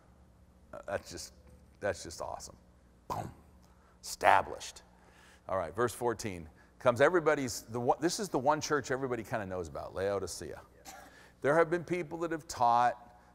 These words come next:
that these seven churches are seven ages of the church and that now we're in the Laodicean age and all that kind of stuff. I, I don't believe that. I just think that's complete nonsense. I think everything in here applies to every church for all time in terms of warnings and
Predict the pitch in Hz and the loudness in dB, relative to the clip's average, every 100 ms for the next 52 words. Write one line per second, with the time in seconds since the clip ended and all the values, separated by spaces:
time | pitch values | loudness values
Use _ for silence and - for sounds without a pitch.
0 | _ 113 107 117 113 - 113 117 123 117 | _ -6 -4 -6 -6 0 2 2 -2 -6
1 | 113 107 110 101 107 - 104 107 107 101 | -6 -4 -6 -6 -8 0 0 0 -4 -6
2 | 101 95 98 95 92 95 - 98 95 90 | -6 -6 -8 -4 -6 -6 -6 -6 -6 -6
3 | 92 90 87 92 95 92 92 90 87 90 | -10 -8 -4 -2 -2 -4 -6 -8 -6 -2
4 | 92 90 87 92 90 71 87 87 80 90 | -2 -2 -6 -10 -12 -10 -10 -10 -8 -4
5 | 104 110 110 101 98 - 123 143 127 147 | -2 -2 -4 -6 -6 -2 0 2 2 2
6 | 143 110 92 87 95 92 98 98 - 101 | 2 0 -4 -6 -8 -4 -4 -6 -8 -10
7 | 90 90 - 95 92 82 - - - - | -10 -10 -10 -10 -8 -10 -10 -16 -20 -12
8 | 95 82 98 98 101 - - - - 120 | -10 -4 -4 -4 -10 -14 -20 -6 -4 -2
9 | 139 - 131 143 151 151 123 120 135 147 | -2 2 4 4 2 0 -2 -4 -2 -2
10 | 120 - 120 120 117 - 107 107 107 110 | -2 0 4 4 2 0 0 0 -4 -2
11 | 107 - 101 90 92 - 92 101 110 98 | -2 -2 -2 0 -2 -2 -4 -4 -8 -14
12 | _ _ 95 90 104 92 80 80 101 107 | _ _ -12 -8 -6 -6 -10 -6 -4 -4
13 | 104 107 - 78 | -6 -10 -12 -14